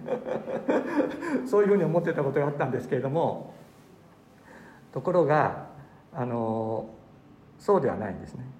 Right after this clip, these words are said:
傲慢のままだと、自分の傲慢の罪のために滅んでしまうんです。だから神様は救うために、その傲慢を打ち砕かれるんです。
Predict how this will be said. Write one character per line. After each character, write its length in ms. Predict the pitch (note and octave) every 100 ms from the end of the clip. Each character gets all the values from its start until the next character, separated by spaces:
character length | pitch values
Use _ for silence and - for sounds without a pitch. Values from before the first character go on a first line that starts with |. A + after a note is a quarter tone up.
| - - - - - - - - - - - - - - - - - - - - - - - - - - - - - - -
傲 240 | F3+ F#3
慢 160 | G3 G3+
の 100 | G3+
ま 140 | G3+
ま 160 | G#3+ A3+
だ 120 | A#2
と、 460 | E3 D#3+ G#2+ - - - - - - - -
自 120 | F#3+
分 160 | D#3+ G3
の 120 | G3+
傲 260 | F#3+ G3 G3+
慢 160 | G#3+
の 140 | G#3 G#3+
罪 160 | A3+
の 180 | A3+ F#3+
た 100 | -
め 80 | B2+
に 60 | -
滅 300 | - A3+ B3+
ん 20 |
で 80 | -
し 80 | -
ま 100 | G2+
う 40 |
ん 60 | -
で 60 |
す。 40 | - - - - - - - - - - - - - - - - -
だ 100 | G#3
か 80 | G#3
ら 80 | C#3+
神 200 | G3+ G#3+
様 240 | F#3+ C3+
は 280 | C#3 B2 - -
救 400 | - - - C#4+
う 40 | C#4+
た 120 | -
め 160 | C4
に、 160 | C4 - - - - - - - - -
そ 140 | -
の 120 | E3 D3+
傲 260 | F3 D#3+
慢 200 | E3+ E3+
を 220 | G3 G3 -
打 80 |
ち 100 | C3+
砕 220 | - D3 C#3+
か 80 |
れ 120 | D3 B2
る 100 | G#2
ん 40 |
で 100 | -
す。 140 | -